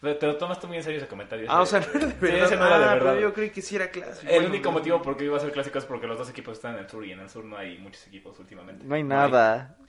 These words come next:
Speaker 1: O sea, lo más al sur creo que es Puebla. Y
Speaker 3: Sí, y de ahí,
Speaker 1: y de ahí Cuauhtémoc Blanco, este, las gradas del Estadio del Atlante.
Speaker 3: Eso sí está súper al sur y súper feo.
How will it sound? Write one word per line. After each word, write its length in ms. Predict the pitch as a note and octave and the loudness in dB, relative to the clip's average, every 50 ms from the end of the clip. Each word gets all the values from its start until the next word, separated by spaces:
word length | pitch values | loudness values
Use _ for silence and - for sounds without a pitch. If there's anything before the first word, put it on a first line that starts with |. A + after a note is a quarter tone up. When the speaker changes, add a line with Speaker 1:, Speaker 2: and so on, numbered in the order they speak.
| _ _ | _ _
Speaker 1:
O 100 | - - | -10 -6
sea, 100 | - D3+ | -4 -2
lo 100 | C#3+ D3 | -2 0
más 140 | D#3 E3 E3 | -2 0 -2
al 80 | E3 D#3 | -2 -4
sur 120 | D#3+ D#3 - | -4 -6 -8
creo 120 | E3 D3 | -8 -8
que 80 | - C3 | -8 -10
es 80 | A#2 - | -12 -8
Puebla. 360 | - D#3 D3 C3+ A#2+ A#2+ - - _ _ _ _ _ _ _ _ | -8 -6 -6 -6 -8 -12 -14 -20 _ _ _ _ _ _ _ _
Y 220 | - A2+ A#2 A2+ - | -14 -12 -12 -14 -14
Speaker 3:
Sí, 220 | - - - D3 D3+ | -16 -10 -4 -2 0
y 680 | E3+ G3 G#3 A3+ C4 C#4 C4 A#3 F#3+ D#3+ D3+ C#3 C3+ C3+ | 0 0 -2 -4 -8 -10 -10 -10 -8 -8 -8 -6 -4 -2
de 100 | C#3 C3+ | -2 0
ahí, 280 | C3 C#3 D#3 F3 E3+ - | 0 -2 -4 -6 -8 -12
Speaker 1:
y 160 | - C#3+ B2 A#2+ | -16 -14 -12 -12
de 120 | A#2 A#2 | -10 -10
ahí 560 | A#2 A#2+ B2 B2+ B2 B2 A#2+ A#2+ A#2+ A#2+ _ _ _ _ _ _ | -10 -12 -14 -16 -16 -16 -16 -16 -16 -18 _ _ _ _ _ _
Cuauhtémoc 440 | - A2 A2+ A2 - B2+ A#2+ A#2 A2 | -10 -10 -8 -8 -8 -10 -10 -12 -10
Blanco, 540 | A2+ B2+ C#3 D3+ - - F3+ F#3 F#3 F#3 - _ _ _ _ | -8 -10 -10 -10 -8 -10 -10 -10 -10 -12 -18 _ _ _ _
este, 1200 | C3 A#2 A2+ A2 A2 - _ _ - G#2 G2+ G2+ G2 G2 F#2+ F#2 F#2 F2+ F2 F2+ F#2 F#2 A2 - - _ _ _ _ _ _ _ _ _ | -20 -18 -18 -18 -20 -20 _ _ -18 -16 -14 -14 -12 -12 -12 -12 -10 -10 -10 -10 -10 -10 -12 -14 -18 _ _ _ _ _ _ _ _ _
las 220 | - G2+ A2+ A2+ A#2+ | -8 -6 -6 -4 -4
gradas 320 | B2+ B2+ C3 C3 B2 A2 | -4 -4 -2 -4 -4 -6
del 100 | A2 G2+ | -10 -14
Estadio 300 | G#2 - - A#2 A2+ G#2+ | -14 -14 -12 -12 -10 -10
del 120 | G2 F#2 F#2 | -10 -10 -10
Atlante. 680 | F#2+ - C3 C#3 D#3 E3+ D#3+ - F#3 F#3+ F#3+ F#3+ F#3+ - _ _ _ _ _ _ _ - | -12 -12 -12 -10 -10 -10 -12 -12 -12 -12 -12 -12 -14 -18 _ _ _ _ _ _ _ -6
Speaker 3:
Eso 180 | - C#3+ B2+ | -6 -6 -4
sí 60 | C#3 | -6
está 140 | C3 - D3 | -8 -8 -6
súper 320 | - - C#3+ - - A#2+ A#2 | -6 -6 -8 -6 -4 -4 -4
al 120 | A#2+ A#2 | -4 -4
sur 160 | - C#3+ C#3 | -6 -6 -8
y 60 | C#3+ | -8
súper 320 | C3+ - B2 - - - - | -8 -10 -12 -12 -12 -12 -10
feo. 320 | - B2+ C#3 D#3+ F#3+ A#3+ | -10 -10 -10 -10 -12 -16